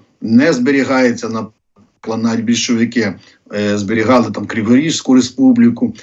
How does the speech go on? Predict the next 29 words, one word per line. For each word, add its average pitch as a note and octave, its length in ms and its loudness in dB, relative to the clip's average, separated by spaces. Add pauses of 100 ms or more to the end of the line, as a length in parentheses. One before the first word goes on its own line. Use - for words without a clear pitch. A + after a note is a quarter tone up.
(200)
У A#2+ 120 4
Р A#2 140 2
С - 200 -2
Р D3+ 180 4
зберегли. A#2+ 680 2 (360)
У B2 220 4
путінській D#3 600 0
концепції C3 920 2 (180)
вже A#2+ 220 0
цього A#2+ 360 0
нема. A#2 380 2 (260)
Є B2+ 180 2
повне B2 480 2
приєднання, B2 840 -2 (180)
асиміляція C3+ 1040 0
і D#3 120 -2
переселення, C#3 800 2
виселення A2 760 -4 (200)
українців, B2+ 720 0 (240)
саме, B2 540 2
ну, C3 120 2
хто B2 240 -2
виживе A#2 560 0 (160)
і B2 100 -8
хто - 220 -2
не B2+ 120 6
втіче A#2 480 -2
в G#2 100 -8
еміграцію, A2+ 800 -2